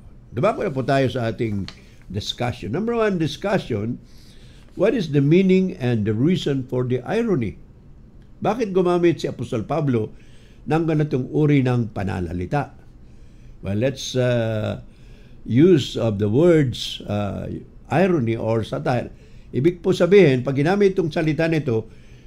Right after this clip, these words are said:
you are conveying the opposite of the literal meaning. In other words, kabaliktaran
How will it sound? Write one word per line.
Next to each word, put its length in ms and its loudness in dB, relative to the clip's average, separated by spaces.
you 160 0
are 160 6
conveying 720 6
the 80 -2
opposite 640 -2
of 240 -2
the 80 2
literal 720 -2
meaning. 400 -2
In 80 -6
other 240 0
words, 320 -2
kabaliktaran 880 0